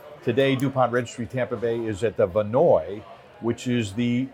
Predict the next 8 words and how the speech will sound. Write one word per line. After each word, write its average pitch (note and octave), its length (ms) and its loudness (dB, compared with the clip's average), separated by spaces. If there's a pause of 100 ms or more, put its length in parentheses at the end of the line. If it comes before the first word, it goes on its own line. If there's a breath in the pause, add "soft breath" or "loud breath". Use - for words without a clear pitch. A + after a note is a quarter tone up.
host E3+ 300 0
hotel G#2 540 2
for A2+ 180 -4
the A2 200 -2
upcoming A#2 760 -4 (300)
Savor A#2 440 -2
Saint G#2+ 300 -8 (160)
Petersburg. F#2 640 -4